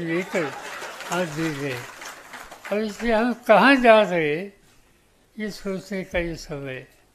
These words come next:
आज जिस तरह से इन लोगों के हाथ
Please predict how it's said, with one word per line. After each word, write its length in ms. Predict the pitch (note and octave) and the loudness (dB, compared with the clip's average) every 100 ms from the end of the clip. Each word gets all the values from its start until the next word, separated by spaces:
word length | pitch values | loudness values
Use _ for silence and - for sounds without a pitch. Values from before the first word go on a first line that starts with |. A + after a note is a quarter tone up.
| _ _ _ _ _ _ _ _ _ _ _ _ _ _ _ _ _ _ _ _ - _ _ _ _ _ _ _ _ F#3 | _ _ _ _ _ _ _ _ _ _ _ _ _ _ _ _ _ _ _ _ -20 _ _ _ _ _ _ _ _ -6
आज 280 | F3 G#3+ G3+ - - - - _ _ _ _ - | -2 -2 -4 -14 -16 -16 -16 _ _ _ _ -16
जिस 480 | D3 D3+ A#3 A3 - | -10 -2 -2 -2 -6
तरह 280 | G3+ F#3+ D#3+ | -6 -4 -6
से 280 | - B2 _ _ _ _ _ _ _ _ G3+ | -6 -8 _ _ _ _ _ _ _ _ -6
इन 160 | G#3 | -4
लोगों 400 | G3 F#3 F#3+ A3 | -2 -2 0 0
के 160 | A3+ A3+ | -2 0
हाथ 280 | F3+ D#3+ | 0 2